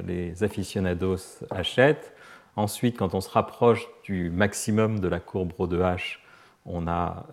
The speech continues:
euh, qui est la dérivée de cette courbe pour J égale zéro, on a donc une pente, euh, maximum. Et ensuite,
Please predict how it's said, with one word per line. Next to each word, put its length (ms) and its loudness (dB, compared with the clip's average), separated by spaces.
euh, 140 -6
qui 160 -12
est 40 -4
la 100 -2
dérivée 320 2
de 40 -14
cette 220 -6
courbe 260 -6
pour 200 -10
J 140 -8
égale 200 -4
zéro, 480 -6
on 140 -6
a 80 -6
donc 260 -8
une 100 -6
pente, 460 -4
euh, 240 -20
maximum. 640 -4
Et 100 -4
ensuite, 640 -4